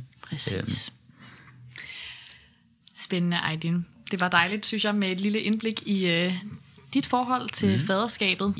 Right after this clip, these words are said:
Speaker 1: Men, øhm, du har jo også skrevet den her bog, og jeg tænker i virkeligheden, at, øhm, du måske vil introducere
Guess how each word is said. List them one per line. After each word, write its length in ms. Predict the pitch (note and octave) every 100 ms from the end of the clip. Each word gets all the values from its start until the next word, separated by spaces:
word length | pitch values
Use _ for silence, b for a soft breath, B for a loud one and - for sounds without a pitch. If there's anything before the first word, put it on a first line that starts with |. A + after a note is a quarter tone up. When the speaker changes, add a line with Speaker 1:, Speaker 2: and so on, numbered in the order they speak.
| F3
Speaker 1:
Men, 220 | E3 E3
øhm, 200 | D#3+ F3
du 100 | F#3
har 200 | A#3 C4
jo 60 |
også 220 | A#3+ A3 -
skrevet 260 | - E3+ E3+
den 80 | D#3
her 80 |
bog, 160 | D3+ B2+
og 80 | E3
jeg 80 | F3
tænker 240 | A#3 C4
i 40 | A3+
virkeligheden, 380 | A#3+ B3+ A#3+ G#3
at, 220 | G3 F#3 F#3
øhm, 240 | F3+ F3+
du 80 | G3+
måske 320 | G3+ - C4
vil 120 | A#3+
introducere 600 | G#3+ G3+ G#3+ G3+ D4+ C#4